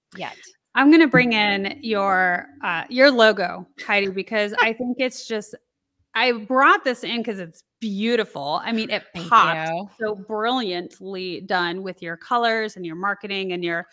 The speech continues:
Speaker 2: branding that you've done. My curiosity is, what does this symbol mean to you? Because people could look at it and think of a lot of different things. It almost looks like a saw blade. It's a circle. It's like,
Speaker 1: Mm-hmm.
Speaker 2: what does this mean to you, if anything?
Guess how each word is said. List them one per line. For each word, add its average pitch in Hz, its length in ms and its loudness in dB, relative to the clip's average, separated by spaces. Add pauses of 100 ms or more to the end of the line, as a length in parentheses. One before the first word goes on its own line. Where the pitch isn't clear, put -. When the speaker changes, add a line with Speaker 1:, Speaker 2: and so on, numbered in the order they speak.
(380)
Speaker 2:
branding 208 540 -2
that 180 140 -6
you've 190 160 -4
done. 185 400 -4
My 202 200 -2
curiosity 220 960 -2
is, 180 440 -4 (360)
what 208 220 4
does 370 180 0
this 330 260 -2
symbol 240 340 0
mean 208 260 -2
to 220 140 -8
you? 190 120 -2
Because 202 360 -10 (120)
people 262 240 -6
could 220 160 -6
look 226 200 -4
at 214 100 -4
it 208 120 -4
and 202 120 -10
think 202 180 -8
of 190 80 -8
a 196 40 -6
lot 190 260 0
of 175 80 -12
different 175 340 -10
things. 185 300 -6
It 180 80 -6
almost 202 340 -6
looks - 180 -12
like 185 140 -10
a 170 60 -8
saw 185 420 -2
blade. 165 440 -6 (280)
It's 226 200 -2
a 208 80 -2
circle. 190 880 -4
It's - 380 -6
like, 214 240 -2
Speaker 1:
Mm-hmm. 170 140 -12
Speaker 2:
what 233 380 2 (200)
does 247 260 -2
this 214 280 -4
mean 220 360 2
to 262 160 -10
you, 190 240 -2
if 196 160 -6
anything? 208 580 -4